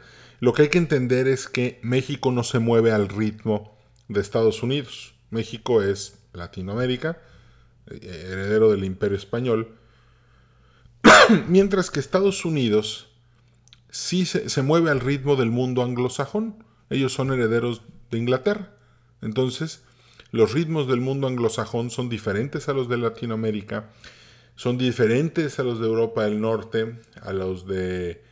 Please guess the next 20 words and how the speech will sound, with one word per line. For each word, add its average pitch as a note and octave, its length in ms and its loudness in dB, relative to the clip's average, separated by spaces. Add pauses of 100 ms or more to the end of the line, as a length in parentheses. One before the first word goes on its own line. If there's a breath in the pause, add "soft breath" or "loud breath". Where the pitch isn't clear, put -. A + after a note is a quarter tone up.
(340 soft breath)
el G2 140 -4
Medio A#2+ 340 0
Oriente. A2 500 -4
Cada C#3 180 -6
quien C3 240 -8
lleva A2+ 220 0
sus G2+ 280 -10
ritmos. F#2 420 -10
Entonces, D3 500 -6 (480 loud breath)
no D#3 100 -4
hay D#3 80 0
que D3+ 80 4
olvidar C3+ 300 6
que B2 100 -2
nosotros A#2 380 -4
somos A#2 240 -4
herederos G#2 400 2
del G2 160 -2
Imperio F#2+ 280 -4
Español A2 580 -4